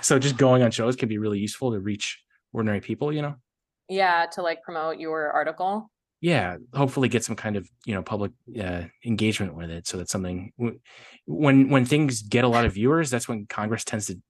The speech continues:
Speaker 1: actually do something about <laughs> it,
Speaker 2: That
Speaker 1: you
Speaker 2: is
Speaker 1: know?
Speaker 2: so funny that in order to
Speaker 1: <laughs>
Speaker 2: be anything, including an investigative journalist, you have to become an influencer.
Speaker 1: Basically, yeah.
Speaker 2: Damn. You have to
Speaker 1: <laughs>
Speaker 2: make reels to promote, like, ethics at Amazon.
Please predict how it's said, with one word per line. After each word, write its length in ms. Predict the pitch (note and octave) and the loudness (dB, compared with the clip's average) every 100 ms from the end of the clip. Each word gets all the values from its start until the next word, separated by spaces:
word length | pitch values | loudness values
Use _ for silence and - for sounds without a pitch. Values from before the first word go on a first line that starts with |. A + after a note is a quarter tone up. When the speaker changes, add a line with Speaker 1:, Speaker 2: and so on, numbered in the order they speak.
| - | -4
Speaker 1:
actually 260 | G#2 - F#2 | -4 -4 -2
do 100 | A2+ | 0
something 260 | E3 E3+ | 2 2
about 260 | E3 D#3 C3 | 2 2 2
<laughs> 40 | - | 0
it, 180 | - - _ - - | 0 -6 _ -12 0
Speaker 2:
That 120 | C4 | 4
Speaker 1:
you 40 | E4 | 4
Speaker 2:
is 40 | |
Speaker 1:
know? 100 | - | 6
Speaker 2:
so 200 | B3 A#3 | 8 6
funny 380 | A#3+ A3+ G#3+ G#3 | 6 4 6 4
that 140 | G3 | 2
in 100 | G3+ | 2
order 200 | G3 G#3 | 2 2
to 140 | G#3 G#3 | 2 0
Speaker 1:
<laughs> 20 | |
Speaker 2:
be 240 | G3 F#3+ | 0 0
anything, 540 | F#3 F3+ G3+ A3 A3 G#3+ | 0 0 -2 0 0 0
including 480 | F#3 G#3 G3 G3 | -6 -4 -4 -2
an 60 | F#3+ | -4
investigative 560 | F3 F3 F#3 F#3+ F3+ F3 | 0 -2 -2 -6 -6 -6
journalist, 440 | E3+ E3+ F#3+ - | -8 -6 -8 -8
you 60 | F3+ | -2
have 140 | E3+ | -2
to 60 | E3 | -2
become 200 | F3 F3 | -8 -6
an 80 | D#3+ | -6
influencer. 680 | D#3 F#3 F3+ G#3 A3+ A#3 A#3+ _ _ _ _ _ _ - | -8 -8 -8 -4 -4 -4 -6 _ _ _ _ _ _ -2
Speaker 1:
Basically, 460 | A2 D#3+ C3+ A#3+ A3 | 0 2 4 6 6
yeah. 300 | G3 F#3 F3 E3+ | 6 4 2 0
Speaker 2:
Damn. 200 | E3+ F#3 C3 B2+ F3 | -6 -8 -4 2 6
You 100 | A#3+ | 6
have 80 | B3 | 6
to 80 | |
Speaker 1:
<laughs> 20 | B3 | 4
Speaker 2:
make 180 | A#3+ | 4
reels 460 | A3+ G3 G#3 G#3+ G#3+ | 2 2 4 4 2
to 100 | A3 | -2
promote, 400 | A3+ G3 F#3+ G3 | 0 2 2 4
like, 200 | F#3+ F#3 | 2 4
ethics 420 | F3 F3 F#3 - | 2 2 -4 2
at 100 | F#3 | 2
Amazon. 640 | E3 E3 F#3 G#3 G#3+ A#3+ | 2 -2 0 2 4 2